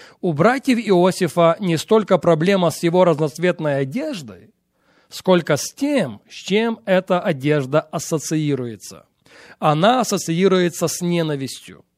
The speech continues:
А ненависть, в свою очередь, не знает предела.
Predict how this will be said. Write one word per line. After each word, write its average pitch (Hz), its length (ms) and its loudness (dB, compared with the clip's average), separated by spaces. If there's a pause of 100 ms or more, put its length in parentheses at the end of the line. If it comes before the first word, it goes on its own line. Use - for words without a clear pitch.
(260)
А 143 140 -6
ненависть, 156 720 0
в - 60 -10
свою 135 260 -2
очередь, 160 580 0 (400)
не 151 360 -2
знает 139 760 -4
предела. 123 720 -12